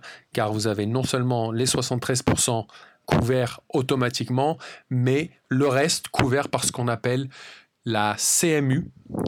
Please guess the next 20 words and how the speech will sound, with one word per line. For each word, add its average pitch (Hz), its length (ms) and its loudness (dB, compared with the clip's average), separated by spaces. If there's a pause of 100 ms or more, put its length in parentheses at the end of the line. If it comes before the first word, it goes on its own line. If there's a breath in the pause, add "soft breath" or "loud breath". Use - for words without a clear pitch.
qui - 120 -8
est 113 80 -10
couverture 131 1040 -6
maladie, 127 1200 -2 (520 loud breath)
quelque 117 260 -2
chose, 143 280 0 (180 loud breath)
qui 151 120 2
est 139 100 0
en 143 120 2
fait 156 200 0
la 135 120 2
mutuelle 143 640 0
de 127 120 2
l'État 127 360 0
pour 123 220 0
les 117 120 2
gens 123 360 -2
en 123 300 -4 (120)
difficulté 117 840 -4 (440)
financière. 117 640 -4